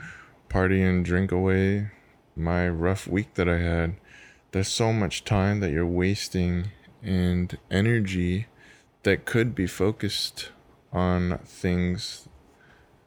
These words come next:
that could help you achieve your goals.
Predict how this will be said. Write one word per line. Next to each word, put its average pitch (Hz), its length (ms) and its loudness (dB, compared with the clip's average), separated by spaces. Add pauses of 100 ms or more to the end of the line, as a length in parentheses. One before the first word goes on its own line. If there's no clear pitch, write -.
(1120)
that 85 140 0
could 104 100 -4
help 95 220 2
you 92 100 4
achieve 92 260 2
your 104 120 2
goals. 98 340 -2